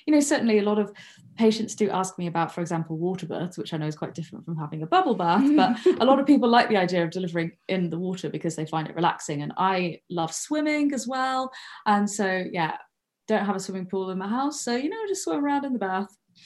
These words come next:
Speaker 1: And yeah, I'm pretty obsessed with hair masks these days as well, because obviously, you know, haven't been able to get my hair cut as often as I would have liked. And although I did cut, uh, Mister Gynae Geek's hair a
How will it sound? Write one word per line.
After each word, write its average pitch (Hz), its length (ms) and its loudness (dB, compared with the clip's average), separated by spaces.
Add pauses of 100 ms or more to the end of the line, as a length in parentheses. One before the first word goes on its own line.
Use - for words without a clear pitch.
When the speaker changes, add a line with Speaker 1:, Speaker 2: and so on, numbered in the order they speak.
(800)
Speaker 1:
And 233 760 6 (220)
yeah, 175 200 2
I'm 185 220 -2
pretty 294 220 -4
obsessed 277 440 -4
with 180 120 -10
hair 185 200 -4
masks - 340 -8
these 151 200 -8
days - 140 -10
as 147 180 -14
well, 165 240 -6
because 175 720 -8
obviously, 180 460 -6
you 156 140 -6
know, 151 240 -8
haven't 220 300 -8
been 208 100 -10
able 196 120 -10
to - 80 -16
get 220 120 -12
my 214 80 -6
hair 151 380 -8
cut 143 200 -10
as 160 100 -14
often 156 300 -12
as 151 120 -12
I 151 260 -10 (200)
would 160 140 -10
have 160 120 -10
liked. 285 500 -10 (500)
And 226 260 4
although 254 440 0
I 254 100 0
did 233 380 -2
cut, - 380 -6 (240)
uh, 165 420 0
Mister 180 260 -6
Gynae 160 300 -6
Geek's 156 240 -8
hair 156 260 -6
a 180 80 -12